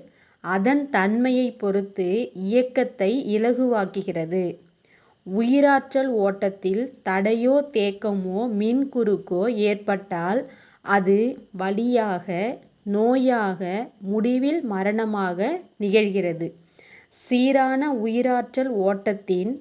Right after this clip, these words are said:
பயிற்சி முறைதான் நமது பண்டைய சித்தர்கள் வகுத்த நெறி.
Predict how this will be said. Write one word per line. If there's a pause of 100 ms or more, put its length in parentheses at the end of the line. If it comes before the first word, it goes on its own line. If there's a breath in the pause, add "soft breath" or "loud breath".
(140)
பயிற்சி
முறைதான் (520 loud breath)
நமது
பண்டைய
சித்தர்கள்
வகுத்த
நெறி.